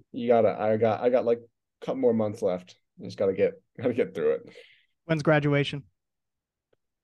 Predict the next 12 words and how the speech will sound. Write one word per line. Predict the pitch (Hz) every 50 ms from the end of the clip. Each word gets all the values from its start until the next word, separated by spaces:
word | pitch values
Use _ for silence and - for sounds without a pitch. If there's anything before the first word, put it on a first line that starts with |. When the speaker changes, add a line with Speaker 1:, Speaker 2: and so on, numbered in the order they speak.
| _ _ _ _
Speaker 1:
I | - -
think | - 139 143 127 - - -
sometime | - - 143 139 131 131 131 120 113
in | 107 104
May, | 101 98 98 95 92 - - - - _ _ _ _
the | 123
middle | 110 98 98 95 95
of | 90
May, | 92 92 95 98 101 104 104 110 - _ _ _ -
my | 110 104 104
guess. | 104 113 113 110 110 - - _ _ _ _ _ _ _ _ _ _ _ 147
Speaker 2:
Okay. | 135 - 139